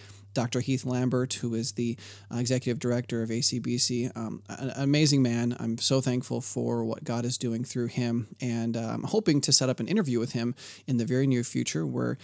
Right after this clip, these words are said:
uh, he can share with us some of his thoughts on the, uh, what it looks like, uh, to have counseling in our parenting,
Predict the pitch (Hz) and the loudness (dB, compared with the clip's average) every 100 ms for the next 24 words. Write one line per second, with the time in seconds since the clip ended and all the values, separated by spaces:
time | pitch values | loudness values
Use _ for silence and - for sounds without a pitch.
0 | - - - 123 143 135 123 - 131 123 | -16 -20 -8 -2 -2 0 0 2 0 0
1 | 135 127 131 - - - 123 120 139 135 | -2 0 2 2 2 -2 -2 0 2 2
2 | - 131 123 - - - 120 120 117 117 | 2 0 2 2 2 2 -2 0 -2 -2
3 | 123 120 131 - - - 131 123 170 151 | -2 -4 -6 -14 -20 -14 -2 2 4 4
4 | 160 - 131 123 - - - 127 139 135 | 4 4 4 2 -4 -14 -6 -4 -2 -2
5 | 127 - - 156 151 139 123 120 - - | -4 -6 0 2 4 4 2 0 -4 -18
6 | - - - 143 135 - 120 - 135 131 | -20 -20 -2 2 2 2 -4 -2 0 2
7 | 117 107 | 0 -2